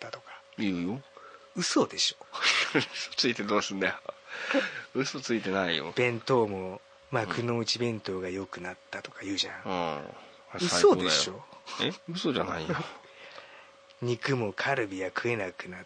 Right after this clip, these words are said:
Speaker 1: た。
Speaker 2: うん。
Speaker 1: 嘘でしょ？
Speaker 2: <laughs> だから嘘じゃないって。
Speaker 1: なんでそういう嘘をつくんですか？こういう、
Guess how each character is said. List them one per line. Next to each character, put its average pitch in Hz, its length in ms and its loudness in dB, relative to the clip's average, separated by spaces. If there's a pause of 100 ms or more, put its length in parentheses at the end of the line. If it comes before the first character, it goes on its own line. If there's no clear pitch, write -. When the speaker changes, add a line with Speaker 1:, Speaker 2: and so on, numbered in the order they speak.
(100)
Speaker 1:
た。 - 180 -8 (320)
Speaker 2:
う 80 60 -2
ん。 78 200 -6 (360)
Speaker 1:
嘘 - 340 6
で 98 120 -2
し - 160 2
ょ？ - 80 6
Speaker 2:
<laughs> 370 200 8
だ 110 200 6
か - 140 8
ら 240 220 12
嘘 - 340 10
じ 120 100 6
ゃ 87 80 4
な 101 200 4
い 143 100 8
っ 156 40 2 (220)
て。 55 320 2 (880)
Speaker 1:
な 302 220 8
ん 403 100 10
で 240 100 10
そ 190 320 10
う 190 40 10
い 190 60 10
う 190 80 8
嘘 196 280 8
を 123 60 6
つ - 100 -2
く 156 220 6
ん 113 100 4
で 95 140 0
す - 120 -4
か？ 220 200 6
こ 135 220 10
う 123 60 8
い 120 320 8
う、 120 60 2